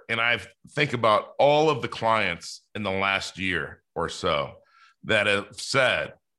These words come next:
"Thank goodness I have this. Thank goodness I have used my system like this." And, you know, again, if you wanna learn more about how to do this, Nick, how do,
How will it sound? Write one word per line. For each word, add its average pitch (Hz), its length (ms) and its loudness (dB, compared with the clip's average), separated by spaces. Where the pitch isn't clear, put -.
"Thank 131 260 0
goodness 113 340 0
I 87 200 0
have 82 480 -4
this. - 520 -6
Thank 131 280 0
goodness 110 400 -2
I 92 300 0
have 90 380 -4
used 95 420 -4
my 98 220 -2
system 90 500 -6
like 80 220 -2
this." - 280 -8
And, 117 480 -2
you 123 120 -6
know, 113 200 2
again, 113 340 0
if - 100 -4
you 151 120 0
wanna 151 200 2
learn 127 220 2
more 110 260 0
about 98 360 0
how 120 400 0
to 117 100 -2
do 113 220 -4
this, 92 280 -6
Nick, 92 240 -4
how 104 200 0
do, 117 140 4